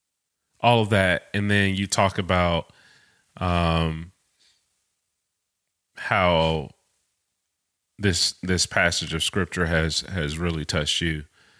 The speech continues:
and you talk about, uh, being a person that has access to, like, uh, privilege, that you sometimes miss,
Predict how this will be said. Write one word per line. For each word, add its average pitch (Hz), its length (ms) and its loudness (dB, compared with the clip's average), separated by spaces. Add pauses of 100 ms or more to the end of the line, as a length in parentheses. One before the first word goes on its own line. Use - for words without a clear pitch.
(400)
and 87 180 -2
you 85 120 -4
talk 85 280 0
about, 80 460 0
uh, 73 320 -8 (1040)
being 110 220 2
a 98 60 2
person 98 380 2
that 85 160 4
has 82 420 2
access 82 500 0
to, 90 100 -2
like, 78 340 -6 (180)
uh, 73 220 -10 (120)
privilege, 92 720 -2 (200)
that 85 220 -6
you 92 60 -4
sometimes 85 680 -2
miss, 87 520 0